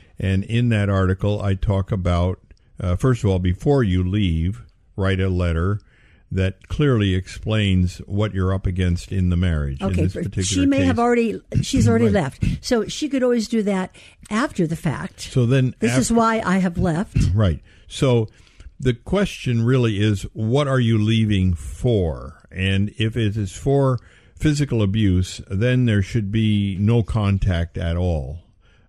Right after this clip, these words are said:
Speaker 1: Um, in, in, in the case of infidelity, where the person's unwilling to leave the other spouse,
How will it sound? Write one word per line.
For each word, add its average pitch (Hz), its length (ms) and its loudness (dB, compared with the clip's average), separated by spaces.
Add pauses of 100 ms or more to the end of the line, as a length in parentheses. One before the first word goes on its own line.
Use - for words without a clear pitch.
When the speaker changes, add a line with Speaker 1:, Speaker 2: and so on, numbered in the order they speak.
Speaker 1:
Um, 85 460 -2 (340)
in, 110 360 2 (120)
in, 107 360 0
in 104 160 4
the 104 80 2
case 135 340 0
of 113 140 -2
infidelity, 120 880 2
where 107 160 2
the 95 80 0
person's 101 420 -2
unwilling 101 520 0
to 95 100 -2
leave 107 560 0 (160)
the 95 140 2
other 92 200 0
spouse, 92 540 -4